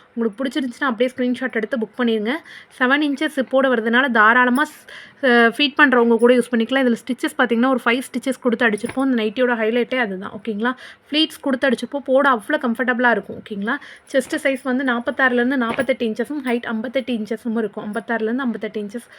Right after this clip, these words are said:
ஃபுல் ஹைட் இருக்கக்கூடிய காட்டன் நைட்டிஸ். இன்னைக்கு வீடியோல அறுபது இன்ச்சஸ் ஹைட் நைட்டியும் நம்ம பார்க்க போறோம். அறுபது இன்ச்சஸ் அடுத்து பார்ப்போம். ஓகேங்களா? ரொம்ப, ரொம்ப சூப்பரான குவாலிட்டியா இருக்கும்.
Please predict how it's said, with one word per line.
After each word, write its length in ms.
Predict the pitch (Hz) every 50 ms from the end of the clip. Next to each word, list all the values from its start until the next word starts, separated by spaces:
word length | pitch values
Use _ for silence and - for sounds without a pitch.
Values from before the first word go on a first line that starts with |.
| - - _ - - -
ஃபுல் 160 | 262 262 247
ஹைட் 280 | 240 254 247 240 - 240
இருக்கக்கூடிய 400 | - 226 - 233 214 254 277 -
காட்டன் 320 | - 247 226 226 233 226
நைட்டிஸ். 320 | 220 214 208 202 277 320 311
இன்னைக்கு 440 | - 247 226 240 269 294 - 285 254
வீடியோல 320 | 226 233 226 240 240 247
அறுபது 480 | 247 269 262 220 214 240 269 302 302 302
இன்ச்சஸ் 300 | 277 254 240 269 262 -
ஹைட் 220 | - 226 226 214 233
நைட்டியும் 340 | 226 220 214 208 202 226 240
நம்ம 240 | 254 262 233 214 196 -
பார்க்க 360 | 214 220 220 - - 226 226
போறோம். 140 | 269 349 370 - - - - - -
அறுபது 340 | - 233 240 262 294 262 262
இன்ச்சஸ் 280 | 240 233 - 269 -
அடுத்து 300 | 302 247 214 214 233 -
பார்ப்போம். 360 | 202 214 190 - - 202 202 196
ஓகேங்களா? 320 | - 220 196 196 214 233 233 - - - _ _
ரொம்ப, 180 | 226 226 233 269
ரொம்ப 220 | 277 262 269 311 -
சூப்பரான 420 | - 254 240 - 262 254 254 254 262
குவாலிட்டியா 340 | 240 247 220 226 226 -
இருக்கும். 400 | 247 233 220 - - 285 302 262